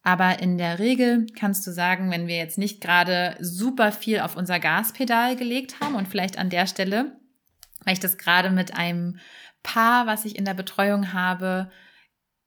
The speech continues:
nochmal geteilt habe und sie das Modell noch nicht kannten.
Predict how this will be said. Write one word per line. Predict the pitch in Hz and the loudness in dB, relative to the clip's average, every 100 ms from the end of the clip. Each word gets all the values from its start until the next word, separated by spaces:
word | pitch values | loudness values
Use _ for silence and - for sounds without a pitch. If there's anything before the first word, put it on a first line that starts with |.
| _ | _
nochmal | 170 175 185 | -6 -2 0
geteilt | 175 180 - 220 226 214 | -2 -4 0 0 0 -2
habe | 190 | -4
und | 185 180 | -2 -4
sie | |
das | 175 180 | -6 -6
Modell | 185 170 185 | -4 -2 0
noch | 175 170 | 0 0
nicht | 202 220 - | 0 0 -2
kannten. | 190 180 185 175 170 | -2 -2 -6 -14 -16